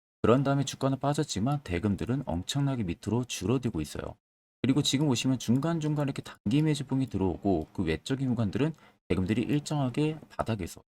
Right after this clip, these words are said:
유지를 해주고 있는 모습입니다. 그럼 파도의 지금까지 흐름만 놓고 보면은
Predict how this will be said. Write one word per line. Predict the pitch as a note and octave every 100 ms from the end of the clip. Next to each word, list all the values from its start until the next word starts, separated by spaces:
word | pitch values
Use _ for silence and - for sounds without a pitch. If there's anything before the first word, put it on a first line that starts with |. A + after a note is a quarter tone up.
| _
유지를 | A2 G#2+
해주고 | G#2+ G2+
있는 | F2
모습입니다. | E2 F#2 B2 F#2 D2 C#2 - _ _ _ _ _
그럼 | - C#3
파도의 | - F3 F3+ D#3+
지금까지 | - C3 D3 D3 C#3
흐름만 | D#3+ E3+ D#3+
놓고 | F3+ -
보면은 | A2 F#2 E2 B2 G2